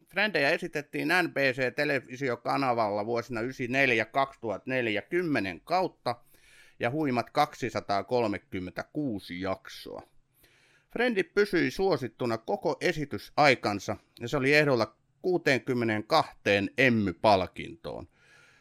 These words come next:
Sarjan kaksiosainen päätösjakso esitettiin N B C:llä toukokuussa kaksituhatta neljä, ja se keräti peräti viisikymmentäkaksi ja puoli miljoonaa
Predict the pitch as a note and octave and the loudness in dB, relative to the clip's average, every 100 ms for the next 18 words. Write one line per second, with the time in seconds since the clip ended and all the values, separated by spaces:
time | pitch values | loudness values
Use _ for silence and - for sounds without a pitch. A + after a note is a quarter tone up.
0 | _ _ F3+ F3 C3 - F3 - D3+ B2 | _ _ 0 2 2 4 2 2 -2 0
1 | B2+ A2+ A2 - C3 B2 G#2+ A#2+ A2 - | 2 0 0 2 2 2 -2 -2 -4 -2
2 | A2+ B2+ C3 G#2+ - A2+ A2 B2 A#2 A2 | -2 -2 -2 -6 -4 -4 0 -2 0 0
3 | G2+ G#2+ G2 G2+ D3 D#3 - - G2+ - | 0 0 0 0 0 -2 -2 -8 -10 -10
4 | - A#2 A#2 - G2 - G#2 A2 A#2+ A2+ | -4 -4 -4 -4 -6 -4 -2 0 0 0
5 | G2 F#2+ F#2 G#2 - A2+ G#2 F#2+ - - | -2 -2 -4 -8 -10 -6 -4 -4 -6 -6
6 | G2+ F#2 - F#2 C#3 D#3 - G#2 F#2+ F#2 | -4 -4 -6 -8 -6 -4 -4 -6 -6 -6
7 | - - B2 - - F#2+ - B2+ G#2 G2 | -6 0 0 0 -6 -4 -2 0 2 0
8 | F2+ F2 E2+ E2+ E2+ F2 | -4 -4 -6 -8 -10 -10